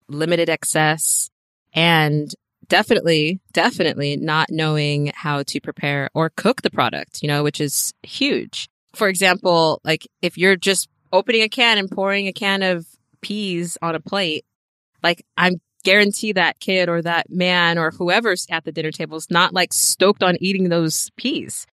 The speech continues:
right? If you're pulling those beautiful spring peas out of a garden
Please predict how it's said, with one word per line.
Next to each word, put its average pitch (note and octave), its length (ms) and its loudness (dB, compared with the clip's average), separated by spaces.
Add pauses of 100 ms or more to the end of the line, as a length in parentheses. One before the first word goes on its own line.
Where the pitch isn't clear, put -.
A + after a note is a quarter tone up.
(280)
right? F#3+ 300 2
If F3 120 -2
you're F3 140 2
pulling A#3 340 4
those F3 240 0
beautiful F#3+ 400 -2
spring E3+ 360 -6
peas F3 260 -6
out D#3+ 120 -4
of D#3+ 120 -6
a D3+ 40 -12
garden E3 640 0